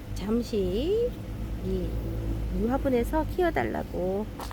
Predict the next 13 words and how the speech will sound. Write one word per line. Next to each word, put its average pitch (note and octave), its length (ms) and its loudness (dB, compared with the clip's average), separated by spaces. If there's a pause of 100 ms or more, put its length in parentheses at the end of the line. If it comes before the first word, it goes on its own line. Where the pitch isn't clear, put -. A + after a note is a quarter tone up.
(640)
해야 A#2 120 -2
될 - 160 -4
것 F3 120 -4
같아요. - 280 -8 (960)
아우, B3 360 0
뿌리 C#4 220 -2
잘 A3 220 -2
내렸고요. D#4 440 -2
음, - 800 -8 (260)
깨끗하고 F4+ 680 -2
좋습니다. B3+ 540 0 (760)
사장님 D#4+ 440 6
흙에다가 D4+ 880 6